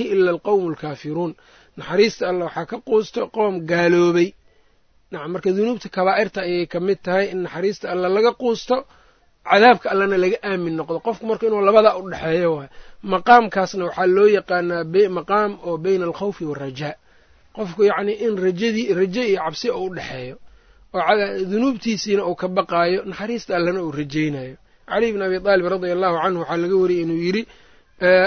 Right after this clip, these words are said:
"Alaa laa yarjuwanna axadun ilaa rabbahu walaa yakhaafanna ilaa danbahu." Midkiin waxa uu yidhi, "Yaanu rajaynin ilaa, eh, rabbigiis mooyaane.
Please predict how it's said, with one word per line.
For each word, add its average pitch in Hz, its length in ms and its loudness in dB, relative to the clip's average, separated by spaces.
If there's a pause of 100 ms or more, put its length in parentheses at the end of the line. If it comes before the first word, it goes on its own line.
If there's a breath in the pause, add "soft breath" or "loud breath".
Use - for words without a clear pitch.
(120)
"Alaa 220 240 6
laa 196 180 4
yarjuwanna 190 680 2
axadun 190 400 -2
ilaa 196 320 2
rabbahu 190 420 0
walaa 170 200 -2
yakhaafanna 180 600 -6
ilaa 180 240 0
danbahu." 165 440 -4 (500 soft breath)
Midkiin 233 560 0
waxa 214 220 2
uu 196 120 6
yidhi, 185 260 4
"Yaanu 185 280 4
rajaynin 208 640 2
ilaa, 196 340 4 (400)
eh, 175 260 -4
rabbigiis 196 520 -2
mooyaane. 156 500 -2